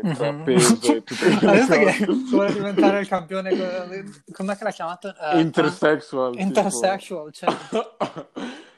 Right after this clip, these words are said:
Speaker 1: Boh, non so, ridicolo,
Speaker 2: Fuori,
Speaker 1: cioè,
Speaker 2: vecchio.
Speaker 1: sul serio, ehm, sta, le sta provando tutte veramente per essere, insomma,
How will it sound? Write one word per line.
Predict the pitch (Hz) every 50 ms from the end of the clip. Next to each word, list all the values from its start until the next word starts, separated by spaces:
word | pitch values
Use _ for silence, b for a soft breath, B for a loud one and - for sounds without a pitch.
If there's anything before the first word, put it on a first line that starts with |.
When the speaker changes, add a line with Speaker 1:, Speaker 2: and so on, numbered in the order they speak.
| _
Speaker 1:
Boh, | _ - 143 143 156 160 156 151 147 143 139 139 135 135 135 131 131 135
non | 139 147 147
so, | 143 - - 147 147 139
ridicolo, | 135 131 131 127 117 139 143
Speaker 2:
Fuori, | 143 139 - - 123
Speaker 1:
cioè, | 117 120 120
Speaker 2:
vecchio. | 120 - 127 123 120
Speaker 1:
sul | - _ 135 120
serio, | - _ 135 127 123 117 120 120 120 117 117 117 120 123 120 120 120 120 120
ehm, | 120 117 117 120
sta, | 117 _ _ 123 120 - -
le | 147 135 135 127
sta | - _ 147 147 143
provando | 143 139 135 127 143 143 139 131 127 _
tutte | _ 139 135 127 _ - 135 127
veramente | 120 120 117 120 120 123 123 120 _ - 113
per | _ 123 110
essere, | 117 117 117 - - - 113 117 113 113 110 110 110 110 110 107 110 110 _ _ _ _ _ _
insomma, | - _ _ _ 120 120 120 117 113 113 113 110 107 110 107